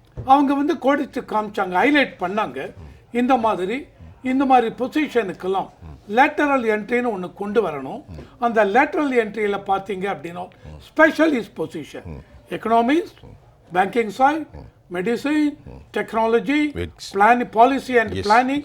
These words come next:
Speaker 2: yes.
Speaker 1: இந்த மாதிரி இதுல வந்து ஸ்பெஷலிஸ்ட் இவங்களை கொண்டு வரலாம் உள்ள. அதுக்குன்னே,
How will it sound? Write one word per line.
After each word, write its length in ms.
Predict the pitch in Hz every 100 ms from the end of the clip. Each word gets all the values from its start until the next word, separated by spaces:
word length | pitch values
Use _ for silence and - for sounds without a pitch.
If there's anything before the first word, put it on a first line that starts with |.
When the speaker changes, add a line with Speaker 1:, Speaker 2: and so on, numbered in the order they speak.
| 180
Speaker 2:
yes. 140 | - - - 247
Speaker 1:
இந்த 160 | 311 311
மாதிரி 200 | 294 262 233
இதுல 180 | 269 240
வந்து 180 | 220 294 214 220 - - - _ _ _ _ -
ஸ்பெஷலிஸ்ட் 720 | - 247 233 247 196 135 - 87 73 _ _ - 226
இவங்களை 260 | 240 233 214 -
கொண்டு 160 | 233 285
வரலாம் 320 | 226 196 170 147
உள்ள. 140 | 196 156 208 - 87 76 - -
அதுக்குன்னே, 460 | 247 330 349 294 269